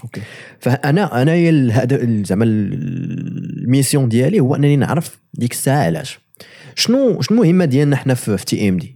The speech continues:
Speaker 2: المهمة ديالنا هو أننا نحلوا هذا المشكل بالضبط. ونحاولوا أننا نكرييو دي كونتوني اللي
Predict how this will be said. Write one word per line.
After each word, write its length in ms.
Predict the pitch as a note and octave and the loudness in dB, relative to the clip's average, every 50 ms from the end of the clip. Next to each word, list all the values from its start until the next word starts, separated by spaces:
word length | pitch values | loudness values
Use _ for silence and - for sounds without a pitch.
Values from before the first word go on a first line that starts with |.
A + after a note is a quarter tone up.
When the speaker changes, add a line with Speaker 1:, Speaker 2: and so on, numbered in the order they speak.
| _ - - | _ -10 -4
Speaker 2:
المهمة 360 | A#2 C3+ C3 D3 D#3 D#3 D#3 | -2 2 2 4 4 4 2
ديالنا 320 | C3 B2 D3 E3 G#3 B3 | 2 2 0 0 0 2
هو 220 | G3+ D3+ C3+ C#3+ - | 2 2 2 0 0
أننا 300 | C#3 C#3 C#3+ C#3+ D3 C#3+ | -2 0 0 0 0 0
نحلوا 380 | C#3 - - C#3+ D#3+ E3+ C#3+ | -2 0 0 2 2 4 2
هذا 100 | C3 A#2 | 2 2
المشكل 340 | B2 B2+ B2+ A#2+ - - A2 | 2 0 0 0 -2 -4 -6
بالضبط. 460 | F2+ - - - - - - - - _ _ _ _ _ _ _ _ _ _ _ _ _ _ - - - - - - - - | -6 -8 -10 -6 -6 -6 -6 -8 -20 _ _ _ _ _ _ _ _ _ _ _ _ _ _ -20 -20 -18 -18 -16 -16 -10 -2
ونحاولوا 720 | C3 C3+ C3 B2+ - - D#3+ E3 D#3+ D#3+ F3 A3 A3 - C#3 | 0 0 0 2 0 0 2 2 4 4 4 2 2 0 0
أننا 280 | C#3+ C#3 C#3 C3+ C3+ | 0 2 0 0 0
نكرييو 920 | C3+ C3 - - - - - C#3+ C#3 C#3 C3+ C#3 C#3 C3 A2+ F#2+ F#2+ - - _ - | 0 -2 -4 -8 -10 -4 0 0 2 2 2 2 2 2 0 0 -4 -8 -16 _ -10
دي 200 | G#2 G2+ A2+ A2 | -2 0 0 0
كونتوني 680 | - - C#3 C3+ B2 - B2 A2+ A2 A2+ F3 C4 D#4+ - _ _ _ _ _ _ _ _ _ _ - - | 2 2 2 2 2 2 2 2 2 4 2 0 0 -4 _ _ _ _ _ _ _ _ _ _ -10 -6
اللي 480 | A2 A2+ A#2 B2 D#3+ A#3 A#3+ - - | -2 0 2 2 2 2 0 -2 -6